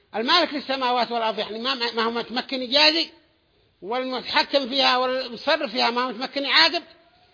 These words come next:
إذن قال لك هو المالك لها والمص-، يعني هو المتولي لها والمتصرف فيها، وهو بيعلم بالمهتدي وبيعلم بالضال. لجل إيش كل هذه الأشياء؟ قال لجل إيش؟ قال: "ليجزي الذين إيش؟ ليجزي الذين أساءوا"، لا.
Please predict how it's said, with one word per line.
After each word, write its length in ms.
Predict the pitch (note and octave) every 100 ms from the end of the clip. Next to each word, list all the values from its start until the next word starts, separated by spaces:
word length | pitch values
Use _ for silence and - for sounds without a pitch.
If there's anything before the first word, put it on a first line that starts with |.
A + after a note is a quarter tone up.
| -
إذن 360 | A3 C4+ D4 C4
قال 180 | D4+ D4+
لك 180 | -
هو 80 | C4+
المالك 420 | C#4 C#4 D#4+ D4+
لها 280 | D4 C#4+ D4+
والمص-، 340 | C#4 C4 A3+ B3
يعني 280 | B3 B3 A#3+
هو 120 | B3+
المتولي 800 | B3 A#3 A#3 G#3+ A3+ B3 C#4 A#3+
لها 240 | G3 F#3
والمتصرف 580 | F#3+ F#3+ - C4+ C#4 A#3
فيها، 400 | A#3 A#3+ D4+ D#4 - _ _ _ _ _
وهو 240 | F#3 A#3 C4
بيعلم 520 | C#4 D4 B3 C#4 A#3+
بالمهتدي 640 | B3+ C4 C#4 - A#3+ A3+
وبيعلم 360 | A3 B3+ C4+ C4
بالضال. 460 | C#4 C#4 F4+ E4+
لجل 220 | D#4 D#4 F#4+
إيش 160 | F#4+ - -
كل 160 | C#4+
هذه 200 | D4 D#4
الأشياء؟ 300 | C#4+ D4+ D#4 G#3+
قال 120 | C#4
لجل 220 | C4 C4+ C#4+
إيش؟ 220 | D#4 C4+ - _ _ _ _ _ -
قال: 100 | G3+
"ليجزي 500 | A3 C#4+ B3 A#3+ B3
الذين 400 | B3 B3+ D4 D#4
إيش؟ 280 | D4 C#4+ F#3 - _ _ _ _ - - _ _ _
ليجزي 520 | F#3 A#3 C4 G#3+ A#3+ B3
الذين 440 | A#3 A3+ C4 B3+
أساءوا"، 840 | A#3+ G#3+ C4+ D4 G#3 E4+ E4 - G#3
لا. 340 | G#3+ G#3+